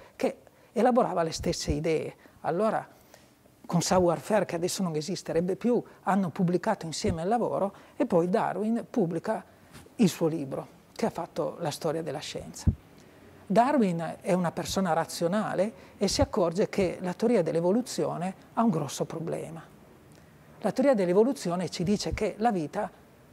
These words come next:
nasce e si sviluppa gradualmente, mattone dopo mattone. La vita è una cattedrale,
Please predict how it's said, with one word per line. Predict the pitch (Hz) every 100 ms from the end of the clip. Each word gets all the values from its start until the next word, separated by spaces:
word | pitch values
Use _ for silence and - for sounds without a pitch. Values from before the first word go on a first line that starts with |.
| - _ -
nasce | 190 196 233 214 190
e |
si | - 180
sviluppa | 175 165 214 180
gradualmente, | 160 180 170 240 190 160 151 - 190
mattone | 196 226 220 165 160 160
dopo | 175 -
mattone. | 156 147 - - 139 139 156 - - - - _
La | 202 175
vita | 247 233
è |
una | 160 143
cattedrale, | 160 - 185 160 208 160 151 220